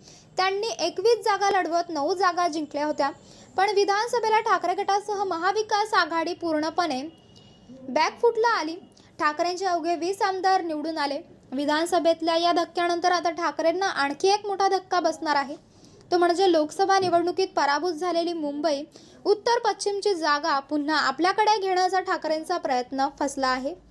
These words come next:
याबाबतची याचिका मुंबई हायकोर्टाने फेटाळून लावली आहे. सहा महिन्यांपूर्वी पार पडलेल्या लोकसभा निवडणुकीत मुंबई उत्तर पश्चिमच्या जागेवर ठाकरे आणि शिंदे गटात काटेकी टक्कर बघायला मिळाली होती.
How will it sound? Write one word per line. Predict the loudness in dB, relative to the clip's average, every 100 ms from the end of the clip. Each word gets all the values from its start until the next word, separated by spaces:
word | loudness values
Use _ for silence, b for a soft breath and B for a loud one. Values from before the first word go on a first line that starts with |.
| b b b b b b b
याबाबतची | 0 0 0 -2 -2 -4 -2
याचिका | 0 0 -2 -2 0
मुंबई | 0 2 2
हायकोर्टाने | 0 -2 -2 0 -2 2 4 4 4
फेटाळून | 2 2 2 -2 -2
लावली | -2 -2 -2
आहे. | -6 -8 -14 -16 B B B B B
सहा | 0 2 2
महिन्यांपूर्वी | 0 -2 -2 0 0
पार | 2 2 2
पडलेल्या | 0 0 0 2
लोकसभा | 0 -2 -2 0 2
निवडणुकीत | 2 0 0 -2 -4 -6 -10 B B B -2
मुंबई | 2 4 2
उत्तर | 2 0 0
पश्चिमच्या | -2 -4 -4 -6 -2 -2 0
जागेवर | 0 -2 -2 -4 -4
ठाकरे | -2 -4 -2 -4 -4 -4
आणि | 0 0 -2 -8 B B -2
शिंदे | 0 2 2 2
गटात | 2 0 0 -2 -12 -16 -4
काटेकी | -2 0 0 -2
टक्कर | -2 -2 -2 0 0
बघायला | -2 -2 -2
मिळाली | -2 -4 -4 -4
होती. | -6 -8